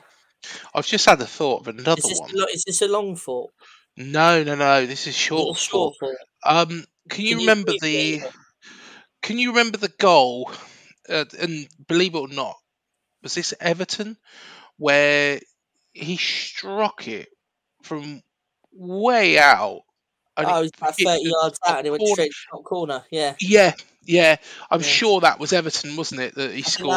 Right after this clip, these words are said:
Speaker 2: that was the
Speaker 1: against?
Speaker 2: same, that's the same season as Manny was talking about the Man United goal. That was the three three draw at home. I think we were three one down, weren't we?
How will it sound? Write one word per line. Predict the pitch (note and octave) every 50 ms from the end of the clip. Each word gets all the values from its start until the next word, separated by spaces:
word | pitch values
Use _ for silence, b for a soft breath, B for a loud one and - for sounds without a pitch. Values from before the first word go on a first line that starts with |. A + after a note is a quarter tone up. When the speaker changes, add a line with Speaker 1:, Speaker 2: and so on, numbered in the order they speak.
| F3+ F3+
Speaker 2:
that |
was | F3+ F3+
the | -
Speaker 1:
against? | B2+ - B2+ - - G3+
Speaker 2:
same, | G3 F#3+ F#3 F3+ -
that's | - F3+ E3+ -
the | F3
same | - - G3 F#3+ F3+
season | F3 F3 - F#3+ F#3 E3+ D#3+ E3 E3 E3
as | D#3 D3+ D#3
Manny | D#3+ E3 D#3+ D#3+ D#3 D3
was | C#3+ C3+
talking | - - D#3 D3 C#3+ C#3
about | C#3+ D3 D3 C#3 -
the | -
Man | D3 D3 C#3+ C#3+
United | C#3+ D3 D3+ D3+ D3 - -
goal. | - C#3 C3 C3+
That | C#3+ D3+ - -
was | - -
the | - - D3+ C#3+ C#3+ C3+
three | - - - D#3+ D3+ C#3
three | - - - D#3+ D#3 D3
draw | - - D#3+ D#3+ D#3 D3
at | - -
home. | F3+ F3 D#3+ D3 C#3 C3+
I |
think | C#3 - - D#3+ -
we | D3 D3
were | C#3+
three | C3+ - - E3 D#3+ D3+
one | D3 D3+ D3+ D3+ D3
down, | D#3 E3+ E3 D3+ C#3+
weren't | C3+ C3 C3+ C#3
we? | - D#3 D#3